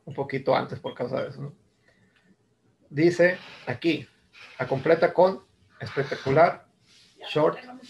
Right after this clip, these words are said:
sand, ancient, steep, snowy, endangered y lakeside. Esto lo van a investigar ustedes de tarea. Qué significan estas palabras, obviamente, y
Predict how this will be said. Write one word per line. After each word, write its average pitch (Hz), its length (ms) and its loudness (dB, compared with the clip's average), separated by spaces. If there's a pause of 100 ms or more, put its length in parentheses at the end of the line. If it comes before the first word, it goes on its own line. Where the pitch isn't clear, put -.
(180)
sand, 160 440 -2 (480)
ancient, 160 480 -2 (520)
steep, - 680 -2 (360)
snowy, 160 680 2
endangered 156 540 0 (160)
y 123 60 -6
lakeside. 135 680 -4 (2500)
Esto 156 280 -2
lo 151 100 4
van 147 180 4
a 170 160 -4 (500)
investigar 127 460 -2
ustedes 143 320 -2
de 135 80 -4
tarea. 131 360 -4 (1700)
Qué 156 60 2
significan 143 420 2
estas - 220 -6
palabras, 175 400 6
obviamente, 175 520 0
y 185 300 0